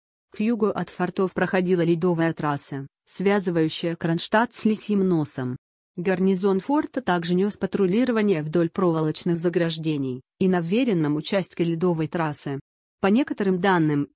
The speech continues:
именно здесь двадцать девять января тысяча девятьсот сорок третьего года провалился в полынью сошедший с трассы легковой автомобиль,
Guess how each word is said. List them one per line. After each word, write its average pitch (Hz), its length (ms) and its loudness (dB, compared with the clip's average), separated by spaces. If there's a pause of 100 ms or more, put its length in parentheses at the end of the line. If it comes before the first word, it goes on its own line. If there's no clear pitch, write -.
именно 208 380 4
здесь 165 280 0
двадцать 160 440 -2
девять 156 440 0
января 175 440 2
тысяча 175 480 -4
девятьсот 170 420 -2
сорок 175 360 -2
третьего 170 480 2
года 151 320 -2
провалился 175 680 0
в - 80 -18
полынью 214 480 2
сошедший 175 520 -2
с - 120 -10
трассы 185 340 0
легковой 165 560 -2
автомобиль, 156 640 -2